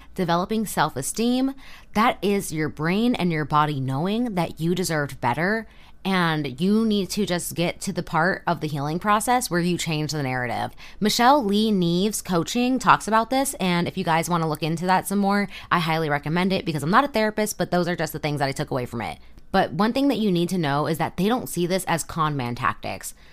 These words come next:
They don't realize that they are violating your trust. They are getting access to you in a way that they did not deserve. I mean, yeah, in one way that they do know that, right? That's why they get so insecure and hostile over time once they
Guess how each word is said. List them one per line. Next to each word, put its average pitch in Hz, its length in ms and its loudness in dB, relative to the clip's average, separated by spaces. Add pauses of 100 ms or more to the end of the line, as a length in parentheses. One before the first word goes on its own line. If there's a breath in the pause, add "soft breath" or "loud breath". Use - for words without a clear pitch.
(140 soft breath)
They 190 100 4
don't 233 220 2
realize 214 540 2 (180 loud breath)
that 170 160 0
they 185 120 4
are 170 160 4
violating 190 800 2 (220 soft breath)
your 135 120 -4
trust. 208 640 0 (240 loud breath)
They 170 160 2
are 156 220 4
getting 156 260 0
access 175 440 2
to 190 100 -4
you 175 240 2
in 165 100 0
a 156 40 0
way 147 120 -2
that 135 180 -4
they 127 120 -4
did 123 180 -4
not 127 180 0
deserve. 190 600 4 (260 loud breath)
I 202 80 2
mean, 214 220 4
yeah, 151 240 6
in 165 120 2
one 151 200 0
way 139 160 0
that 139 240 -6
they 165 100 4
do 175 180 4
know 135 200 0
that, 127 240 2
right? 143 260 2
That's 143 160 0
why 156 140 2
they 143 120 0
get 139 200 -4
so 139 160 -2
insecure 147 640 0
and 139 100 0
hostile 143 480 4
over 131 220 -4
time 143 400 0
once 135 180 -4
they 123 320 -4